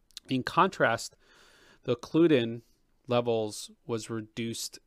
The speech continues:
in C L E positive versus healthy controls. And occludin is a marker of how tightly bound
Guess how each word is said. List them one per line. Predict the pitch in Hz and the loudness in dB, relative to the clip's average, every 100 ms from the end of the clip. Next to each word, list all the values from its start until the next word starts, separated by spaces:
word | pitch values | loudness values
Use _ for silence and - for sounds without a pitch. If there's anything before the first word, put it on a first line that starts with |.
| _ | _
in | - 113 107 107 | -10 -8 -8 -10
C | - - 120 | -12 -8 -6
L | 110 107 | -4 -4
E | 104 - _ | -6 -10 _
positive | - 110 101 107 101 101 _ _ _ | -8 -6 -6 -8 -10 -12 _ _ _
versus | 107 101 104 - - _ _ _ _ | -10 -10 -12 -14 -18 _ _ _ _
healthy | - 107 101 | -12 -12 -12
controls. | 107 - 107 98 - _ - - - - | -16 -14 -12 -12 -14 _ -20 -20 -16 -8
And | 117 | -8
occludin | - - 135 127 127 113 | -6 -4 -4 -4 -6 -6
is | 107 113 | -6 -6
a | 110 | -4
marker | 110 113 - 110 104 | -2 -4 -4 -4 -4
of | 104 104 | -6 -10
how | - 113 107 104 - | -6 -2 -2 -4 -10
tightly | - 117 113 113 107 107 _ _ _ _ _ _ _ _ _ _ - | -6 -6 -6 -8 -8 -10 _ _ _ _ _ _ _ _ _ _ 0
bound | 113 117 143 170 | 2 2 0 -2